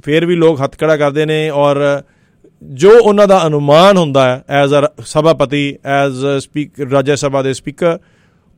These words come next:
ਉਹ ਫਾਈਨਲ ਡਿਸੀਜਨ ਦੇ ਦਿੰਦੇ ਨੇ ਕਿ majority ਨਾਲ ਇਹ ਪਾਸ ਹੋ ਗਿਆ ਜਾਂ majority ਨਾਲ ਪਾਸ ਨਹੀਂ ਹੋਇਆ।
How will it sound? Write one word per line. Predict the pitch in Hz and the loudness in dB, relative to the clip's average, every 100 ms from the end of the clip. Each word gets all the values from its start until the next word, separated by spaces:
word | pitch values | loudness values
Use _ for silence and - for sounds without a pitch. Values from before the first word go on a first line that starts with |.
| - | 4
ਉਹ | 214 202 156 - | 6 6 2 0
ਫਾਈਨਲ | 170 196 208 | 0 2 0
ਡਿਸੀਜਨ | 185 170 165 165 | -2 -4 -6 -4
ਦੇ | 147 | -4
ਦਿੰਦੇ | 131 143 147 | -4 -6 -6
ਨੇ | 156 160 | -4 -6
ਕਿ | |
majority | 160 151 151 156 147 151 | -6 -4 0 -2 -2 -6
ਨਾਲ | 139 | -4
ਇਹ | 135 135 131 | -2 -4 -4
ਪਾਸ | 139 139 131 | 0 0 0
ਹੋ | 113 123 | -4 -2
ਗਿਆ | 147 170 180 160 | 2 4 2 -2
ਜਾਂ | 143 | -4
majority | 143 135 139 139 160 139 | -4 -2 -2 -2 -6 -4
ਨਾਲ | 131 | -4
ਪਾਸ | 127 123 - | -2 -2 -2
ਨਹੀਂ | 147 180 190 | 0 2 2
ਹੋਇਆ। | 131 107 | 0 -4